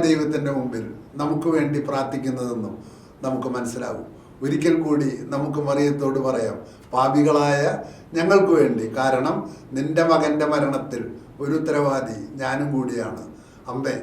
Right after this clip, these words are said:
അങ്ങ് പ്രാർത്ഥിക്കുകയാണല്ലോ അവിടെ ഇരുന്നു കൊണ്ട്, പിതാവേ, ഇവർ ചെയ്യുന്നത് എന്തെന്ന് ഇവർ അറിയായികയാൽ ഇവരോട് ക്ഷമിക്കണമേ എന്ന്. ആ പ്രാർത്ഥനയിൽ എന്നെ കൂടി ഉൾപ്പെടുത്തണമേ എന്നാണ് ഞാൻ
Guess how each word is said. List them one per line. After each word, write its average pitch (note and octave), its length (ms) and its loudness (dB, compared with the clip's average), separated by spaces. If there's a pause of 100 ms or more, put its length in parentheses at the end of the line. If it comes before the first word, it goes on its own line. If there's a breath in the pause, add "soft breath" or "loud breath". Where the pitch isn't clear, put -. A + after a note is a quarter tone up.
(380 loud breath)
അങ്ങ് E3 240 2
പ്രാർത്ഥിക്കുകയാണല്ലോ D#3+ 1000 4 (240)
അവിടെ C#3+ 280 -2
ഇരുന്നു C3+ 260 0
കൊണ്ട്, A#2 220 -4 (380 loud breath)
പിതാവേ, D3 480 2 (420 loud breath)
ഇവർ D3+ 140 2 (120)
ചെയ്യുന്നത് C3+ 440 0
എന്തെന്ന് B2+ 400 -2 (180)
ഇവർ C#3 120 -4 (100)
അറിയായികയാൽ D#3 640 2 (460 loud breath)
ഇവരോട് C3+ 320 0 (100)
ക്ഷമിക്കണമേ C#3 640 -4
എന്ന്. - 200 -10 (480 loud breath)
ആ - 20 10 (140)
പ്രാർത്ഥനയിൽ C3 540 2 (400 loud breath)
എന്നെ G3+ 200 8 (100)
കൂടി - 280 2 (260)
ഉൾപ്പെടുത്തണമേ F3 760 6
എന്നാണ് A2+ 380 -4 (540 loud breath)
ഞാൻ C3 120 0